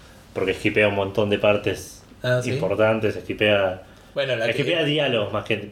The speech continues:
Speaker 2: el que viste vos.
Speaker 1: El que vi yo, sí, bueno, si por ahí hay uno más completo que debe ser un poco más largo, pero el que vi yo hace casi, casi exclusivamente cutscenes.
Speaker 2: Ajá.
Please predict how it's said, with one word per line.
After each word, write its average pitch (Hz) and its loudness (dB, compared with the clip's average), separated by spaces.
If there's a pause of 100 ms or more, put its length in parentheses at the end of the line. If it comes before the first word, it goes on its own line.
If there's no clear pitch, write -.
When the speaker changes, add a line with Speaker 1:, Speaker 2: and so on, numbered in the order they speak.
(120)
Speaker 2:
el 123 -2
que 127 2
viste 147 0
vos. 127 0 (240)
Speaker 1:
El 120 0
que 127 2
vi 123 4
yo, 131 2
sí, 120 4
bueno, 95 2 (180)
si - -20
por 101 0
ahí 107 4
hay 107 2
uno 104 0
más 98 -2
completo 107 2
que 95 0 (200)
debe 104 2
ser 110 -2
un 95 -6
poco 98 -4
más 92 -6
largo, 98 2
pero 92 -4 (560)
el 101 -6
que 104 2
vi 113 4
yo 135 2
hace 127 0
casi, 104 -2 (160)
casi 117 0
exclusivamente 107 0
cutscenes. 120 0 (240)
Speaker 2:
Ajá. 135 -10